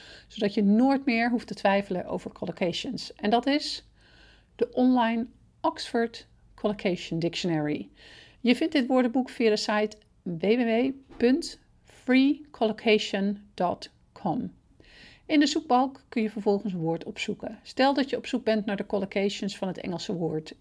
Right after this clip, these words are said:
increase. Na het opzoeken van het woord kom je in een overzicht van de meest gebruikte woorden in combinatie met het woord increase, per woordsoort. Als eerste staat er een lijst met bijvoeglijke naamwoorden, daarna een lijst met werkwoorden, voorzetsels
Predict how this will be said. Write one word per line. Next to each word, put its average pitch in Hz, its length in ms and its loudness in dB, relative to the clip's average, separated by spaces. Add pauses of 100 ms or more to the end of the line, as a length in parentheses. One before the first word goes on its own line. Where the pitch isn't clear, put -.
increase. - 720 0 (840)
Na 269 120 2
het 302 120 0
opzoeken 254 400 -4
van 208 120 0
het 190 100 -2
woord 208 440 0 (100)
kom 262 160 0
je 254 80 6
in 226 80 0
een 214 160 -2
overzicht 254 580 0
van 214 100 0
de 220 80 2
meest 277 300 4
gebruikte 214 380 -2
woorden 196 360 0
in 208 120 -2
combinatie 202 800 0
met 208 120 0
het 185 140 -2
woord 170 240 -2
increase, - 800 0 (640)
per 269 200 4
woordsoort. - 640 -4 (760)
Als - 140 -2
eerste 311 320 0
staat 247 220 2
er 226 60 2
een 202 80 2
lijst 185 260 -2
met 170 120 -4
bijvoeglijke 220 540 0
naamwoorden, 247 800 4
daarna 165 440 -2
een 202 60 -4
lijst 202 240 -2
met 247 120 -4
werkwoorden, 202 720 0
voorzetsels 226 960 -2